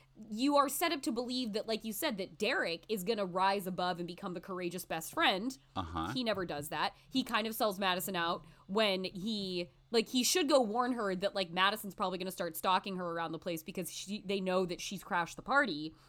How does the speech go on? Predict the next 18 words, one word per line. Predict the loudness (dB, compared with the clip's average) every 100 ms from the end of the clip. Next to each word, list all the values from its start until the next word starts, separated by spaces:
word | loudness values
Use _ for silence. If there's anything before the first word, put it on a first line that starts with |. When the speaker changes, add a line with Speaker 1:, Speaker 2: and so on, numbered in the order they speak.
| -20 -20 -2
Speaker 1:
But | 4 6
instead, | 6 4 8 8 8 2 -4 -10 -2
a | 0 0
really | -2 -2 -2
drunk | -2 0 2 0 -4 -4
girl | 2 4 2 0 -6 _ _ -20 _ _ -20 _ -2
wants | 2 2 0
to | -4 -2
make | -2 2
out | 4 4
with | 0 -4
him | -6 -6 -8 -12 _ _ -8 2
and | 4
has | 4 0
made | 2 4 6
it | 2 -2
clear, | -4 0 2 2 -2 -8 -2
"I'm | 2 4 2 0